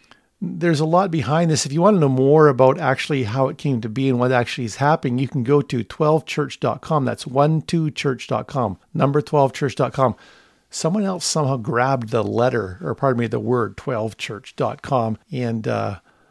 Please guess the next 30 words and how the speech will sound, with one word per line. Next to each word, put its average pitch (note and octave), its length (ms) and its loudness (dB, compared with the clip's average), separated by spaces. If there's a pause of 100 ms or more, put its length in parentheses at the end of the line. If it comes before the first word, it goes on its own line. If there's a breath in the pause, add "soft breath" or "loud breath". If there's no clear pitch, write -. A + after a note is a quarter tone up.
(360 soft breath)
I'm G#2+ 160 -8
coming A2+ 300 -4
for G2+ 240 -8
you. F#2 140 -12 (160)
If - 100 -20
that's B2+ 260 -4
you, C#3 140 0
I'm A#2 140 -2
com-, - 280 -4
<laughs> - 80 -10
I'm D#3+ 120 -2
coming E3+ 320 0
for B2 240 -2
you. E3 160 -2 (340 loud breath)
But F#3 120 -6
we D#3 120 -2
have D#3+ 260 0
one F3 200 0
two D3+ 180 2
church C#3 320 -2
dot C3+ 180 2
com, C#3+ 300 4
dot C3 220 6
org, C3 240 6
dot B2 240 6
net, C3 280 2 (120)
and C#3 180 0
a B2 60 -2
few C3+ 240 2
others. A#2 340 2